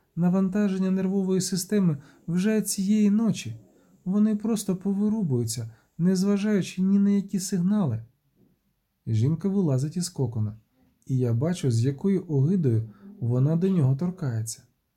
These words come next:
На ній форма першої експедиції, брудна. Повирубуються одночасно чи як? Невпевнено –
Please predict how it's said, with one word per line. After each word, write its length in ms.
На 100
ній 200
форма 420
першої 460
експедиції, 760
брудна. 500
Повирубуються 680
одночасно 640
чи 180
як? 260
Невпевнено – 720